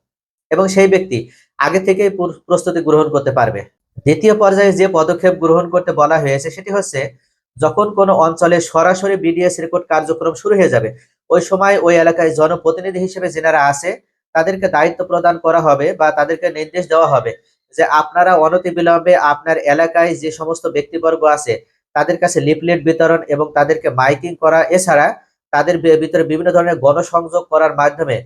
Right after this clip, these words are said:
বিডিএস রেকর্ডের সঠিক তারিখটি তাদের কাছে জানানোর ব্যবস্থা করেন। এমত অবস্থায় ব-, বর্তমান ভূমি মন্ত্রী বলেন যে এই ধরনের পদক্ষেপ গ্রহণ করার কারণে একটি পিঁপড়াও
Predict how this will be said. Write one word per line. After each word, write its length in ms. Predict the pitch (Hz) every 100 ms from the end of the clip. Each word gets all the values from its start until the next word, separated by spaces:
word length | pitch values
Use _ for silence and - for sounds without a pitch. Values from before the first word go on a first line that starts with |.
| _ _ -
বিডিএস 380 | 139 156 185 180
রেকর্ডের 400 | 165 175 143 -
সঠিক 260 | 156 160 170 -
তারিখটি 400 | 147 175 185 185
তাদের 280 | 151 156 160
কাছে 180 | 156 147
জানানোর 400 | 139 143 175 147
ব্যবস্থা 280 | 135 123
করেন। 240 | 117 104 92 _ _ _ _ _ _ _ _ _ -
এমত 180 | 160 202
অবস্থায় 420 | 208 202 147 143 233 - _ _ _ -
ব-, 240 | 139 139 135
বর্তমান 340 | 156 190 185 156
ভূমি 240 | 156 185
মন্ত্রী 300 | 190 190 185
বলেন 300 | 160 156 147 151
যে 80 | 165 165
এই 140 | 170
ধরনের 280 | 180 196 202
পদক্ষেপ 420 | 170 170 185 190 165
গ্রহণ 240 | 170 180
করার 260 | 180 175 170
কারণে 360 | 160 170 180 117 - _ _ - -
একটি 240 | 160 160 190
পিঁপড়াও 420 | 175 170 180